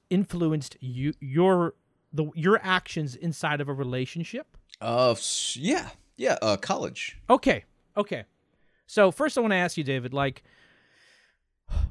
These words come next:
Speaker 1: first question is, let me, tell me, what in college, give me a short story here, what in college, uh, imprinted on you the idea of how to be in a relationship? Okay, first I'm gonna ask you that question. Tell me.
Speaker 2: Uh, so first off, like, less masturbation.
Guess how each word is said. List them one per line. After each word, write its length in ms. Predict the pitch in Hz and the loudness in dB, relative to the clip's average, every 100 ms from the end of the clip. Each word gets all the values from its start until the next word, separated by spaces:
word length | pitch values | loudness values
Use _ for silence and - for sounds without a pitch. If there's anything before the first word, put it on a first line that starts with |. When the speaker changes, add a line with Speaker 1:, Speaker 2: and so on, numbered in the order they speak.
| - _ _ _ _ - - | -4 _ _ _ _ -20 -8
Speaker 1:
first 300 | - 247 - | 0 0 0
question 320 | - 175 - 143 | 0 0 0 -6
is, 180 | 135 - _ 170 | -6 -10 _ 2
let 140 | 185 | 2
me, 40 | 196 | 4
tell 180 | 220 196 | 4 4
me, 220 | 147 147 - | 2 -4 -4
what 360 | 156 202 254 - | 4 4 4 -2
in 160 | 254 | -8
college, 540 | - 196 147 147 165 - | -4 -2 0 -2 -4 -2
give 100 | 202 | -2
me 60 | |
a 20 | |
short 240 | 202 214 214 | 0 0 -2
story 260 | 185 156 | -2 -2
here, 140 | 143 147 | -2 -2
what 200 | 143 190 | -2 -4
in 100 | 233 | -6
college, 520 | - 165 143 143 135 _ _ _ | -4 -2 -2 -2 -4 _ _ _
uh, 220 | 151 147 - - - | 2 2 0 -4 2
imprinted 500 | 190 - 190 180 165 | 4 6 4 2 0
on 120 | 151 | 0
you 100 | 143 | 0
the 120 | 143 | 0
idea 400 | 143 139 127 143 | 2 0 -2 -2
of 220 | 156 143 123 | -2 -4 -8
how 220 | - 135 | -6 -6
to 120 | 135 | -6
be 160 | 135 135 | -6 -4
in 60 | 143 | -4
a 40 | |
relationship? 640 | 139 127 113 113 - 90 _ _ _ 127 | -4 -4 -6 -10 -14 -18 _ _ _ -8
Okay, 220 | - 165 | -2 -2
first 220 | - 165 | 0 -2
I'm 60 | 170 | 0
gonna 100 | 160 | 0
ask 100 | 151 | -2
you 60 | |
that 160 | 139 - | -6 -6
question. 300 | 117 - 139 _ _ _ | -8 -10 -18 _ _ _
Tell 160 | - 135 | -6 -6
me. 100 | 98 _ _ _ _ - | -6 _ _ _ _ -4
Speaker 2:
Uh, 180 | 104 90 | 0 0
so 160 | - | -2
first 320 | 117 175 - 131 | 0 2 2 4
off, 240 | 120 - | 4 4
like, 180 | 107 95 | -2 2
less 240 | 110 - | 0 0
masturbation. 800 | 98 82 - 73 - - - - | -4 -6 -8 -12 -12 -14 -16 -20